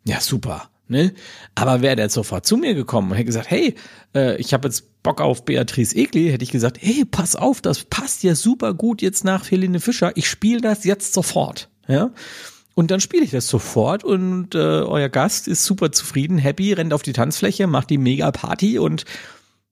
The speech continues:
ja, eine Situation, die wir vielleicht nicht gehabt hätten, wenn's Musikwunschkarten gäbe.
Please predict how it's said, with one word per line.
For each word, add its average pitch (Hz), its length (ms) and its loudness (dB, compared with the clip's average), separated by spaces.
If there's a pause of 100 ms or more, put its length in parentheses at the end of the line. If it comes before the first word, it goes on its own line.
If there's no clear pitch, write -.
ja, 185 100 -2
eine 139 120 2
Situation, 135 680 2
die 160 180 -4
wir 160 120 2
vielleicht 135 460 0
nicht 165 180 2
gehabt 123 360 0
hätten, 151 380 0
wenn's 113 240 0
Musikwunschkarten - 920 -4
gäbe. - 360 -14